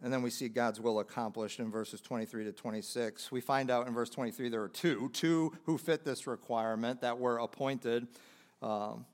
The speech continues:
to be voted on, I guess you could say. A man named Joseph,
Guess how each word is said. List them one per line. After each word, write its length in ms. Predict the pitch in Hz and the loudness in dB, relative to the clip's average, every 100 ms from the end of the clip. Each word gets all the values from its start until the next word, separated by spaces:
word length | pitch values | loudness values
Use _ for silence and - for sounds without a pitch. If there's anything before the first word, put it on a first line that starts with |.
| _ _ _ | _ _ _
to 60 | - | -4
be 120 | 135 | -2
voted 420 | 110 131 135 139 | 0 2 4 4
on, 160 | 127 123 | 2 0
I 80 | 123 | 0
guess 200 | 123 - | -2 -4
you 60 | |
could 160 | 123 123 | -4 -4
say. 240 | - 120 139 | 2 2 4
A 80 | 151 | 6
man 240 | 165 202 | 8 8
named 220 | 190 175 | 8 6
Joseph, 760 | 165 175 175 - 156 151 - | 6 8 8 6 4 4 2